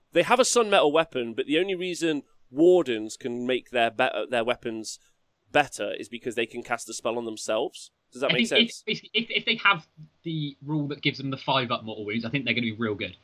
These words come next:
Speaker 2: If they don't, you can bin them.
Speaker 1: Yeah, I already would bin them anyway, so I wouldn't pick these up. Plus, they got a dumb flag, so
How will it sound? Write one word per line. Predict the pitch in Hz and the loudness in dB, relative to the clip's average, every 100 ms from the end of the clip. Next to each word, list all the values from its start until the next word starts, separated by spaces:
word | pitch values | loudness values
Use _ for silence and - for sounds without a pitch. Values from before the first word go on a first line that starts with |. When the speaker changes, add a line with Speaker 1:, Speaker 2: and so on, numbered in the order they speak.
| - | 0
Speaker 2:
If | 147 | 2
they | 160 | 2
don't, | 117 127 104 101 | 2 2 2 -4
you | 113 | -12
can | 107 | -10
bin | 104 | -10
them. | 92 87 _ _ _ _ - | -10 -16 _ _ _ _ -20
Speaker 1:
Yeah, | - _ | -20 _
I | 127 | 2
already | 170 175 | 4 4
would | 120 110 | 0 -4
bin | 104 | -6
them | 113 104 | -8 -12
anyway, | 104 110 - | -14 -18 -20
so | - 117 110 107 _ _ - | -8 -4 -4 -6 _ _ 0
I | 131 | 2
wouldn't | 143 127 | 2 0
pick | 131 | -6
these | 113 110 | -6 -6
up. | 113 - _ _ | -8 -10 _ _
Plus, | 120 | -6
they | 110 | -6
got | 101 - | -10 -12
a | - | -12
dumb | 110 | -14
flag, | 104 120 120 - _ | -12 -12 -12 -16 _
so | - - | -14 -12